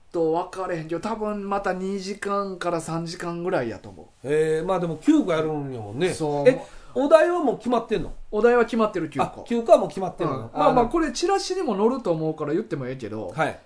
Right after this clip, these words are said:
Speaker 1: えっと、クール。クールキャラといえばこいつ。
Speaker 2: はい。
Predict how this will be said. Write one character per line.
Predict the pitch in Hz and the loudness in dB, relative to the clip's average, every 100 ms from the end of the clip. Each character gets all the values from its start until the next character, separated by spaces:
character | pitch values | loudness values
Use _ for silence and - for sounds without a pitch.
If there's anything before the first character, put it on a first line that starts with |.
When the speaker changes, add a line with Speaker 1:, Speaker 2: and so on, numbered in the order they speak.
| - | -12
Speaker 1:
え | 139 135 | -8 -8
っ | |
と、 | 139 131 120 - _ - - - _ _ | -8 -8 -10 -14 _ -20 -20 -20 _ _
ク | - 277 | 2 4
ー | 277 185 | 6 4
ル。 | 113 - - - - - - - - - | 0 -8 -20 -20 -20 -20 -20 -20 -20 -6
ク | 233 | 0
ー | 269 269 | 2 2
ル | 247 | 0
キ | 240 | 0
ャ | 202 | 0
ラ | 139 | -2
と | 127 | -6
い | |
え | 120 | -8
ば | 107 | -10
こ | - 104 | -10 -12
い | 101 | -12
つ。 | - 170 113 - | -4 -2 -2 -6
Speaker 2:
は | - | -8
い。 | 135 | -8